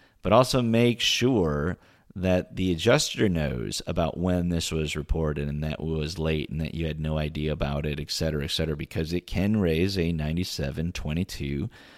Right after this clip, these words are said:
failure to timely provide notice report. So you've got that as a defense.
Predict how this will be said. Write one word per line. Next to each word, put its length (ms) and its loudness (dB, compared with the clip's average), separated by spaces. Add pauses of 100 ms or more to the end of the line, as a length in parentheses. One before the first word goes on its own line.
(160)
failure 580 2
to 180 0
timely 760 -4 (280)
provide 580 -4 (100)
notice 640 0 (120)
report. 400 -2 (960)
So 320 4
you've 320 0
got 220 0
that 200 2
as 160 0
a 40 -2
defense. 540 -6